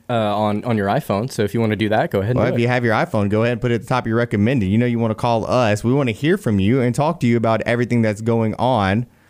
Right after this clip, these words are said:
Speaker 2: in the world of sports, even in the Auburn community, as well as the national landscape. You wanna call, talk about hockey? I'll talk about hockey with you. I'm not gonna talk soccer. Don't call me and talk about soccer. I'm not gonna do it. I'm not doing it. Quit asking. <laughs>
Speaker 1: Maybe.
Speaker 2: We're, let's talk about, uh,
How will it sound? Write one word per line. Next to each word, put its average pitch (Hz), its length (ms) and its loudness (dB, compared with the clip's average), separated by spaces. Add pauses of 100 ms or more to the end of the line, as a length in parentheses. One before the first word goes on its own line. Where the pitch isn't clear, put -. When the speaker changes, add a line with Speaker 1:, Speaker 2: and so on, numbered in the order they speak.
(580)
Speaker 2:
in 131 120 2
the 135 80 2
world 131 180 2
of 113 60 -2
sports, 135 400 0
even 123 420 0
in 131 280 2
the 120 120 2
Auburn 120 320 0
community, 117 420 2
as 113 120 -2
well 113 260 2
as 107 240 0
the 120 80 0
national 131 400 0
landscape. 98 460 0
You 110 40 2
wanna 113 140 0
call, 117 180 -2
talk 127 140 -4
about 120 220 -2
hockey? 110 320 -2
I'll 117 80 0
talk 127 180 -2
about 110 180 -2
hockey 113 260 -2
with 95 140 2
you. 101 60 2
I'm 101 60 4
not 127 160 0
gonna 123 100 -2
talk 104 200 -2
soccer. 123 280 -2
Don't 110 160 0
call 123 200 0
me 107 100 2
and 90 40 -4
talk 101 140 -2
about 92 220 -2
soccer. 117 280 -4
I'm 95 120 2
not 98 180 0
gonna 107 140 2
do 104 180 0
it. 76 120 -10 (100)
I'm 113 100 2
not 120 220 2
doing 117 240 2
it. 87 120 -14 (340)
Quit 120 180 0
asking. 135 340 -4 (400)
<laughs> - 400 -2 (280)
Speaker 1:
Maybe. 135 260 0
Speaker 2:
We're, - 40 -18 (240)
let's 135 160 0
talk 165 200 -2
about, 131 280 0
uh, 107 380 2